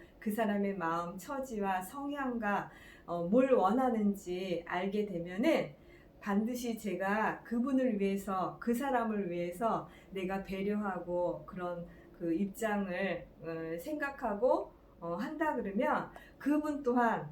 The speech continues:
상대방도 마찬가지로 똑같은 마음으로 감사의 마음이 저한테도 돌아온다는 그런 이치입니다.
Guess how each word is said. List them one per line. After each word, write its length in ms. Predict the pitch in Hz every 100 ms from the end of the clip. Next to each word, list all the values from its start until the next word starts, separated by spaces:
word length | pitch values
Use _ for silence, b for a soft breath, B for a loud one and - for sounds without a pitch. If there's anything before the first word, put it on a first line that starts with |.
| -
상대방도 640 | - 359 359 359 302 254 208
마찬가지로 1040 | 170 - 226 208 190 180 180 170 175 175
똑같은 540 | 440 427 440 415 339
마음으로 500 | 220 180 208 208 233
감사의 600 | 240 180 208 226 254 233
마음이 580 | 202 180 180 285 262 - B B B
저한테도 640 | - 202 277 285 240 -
돌아온다는 720 | 208 202 240 233 208 196 196
그런 320 | 202 196 185 175
이치입니다. 880 | 185 - 202 170 165 170 165 156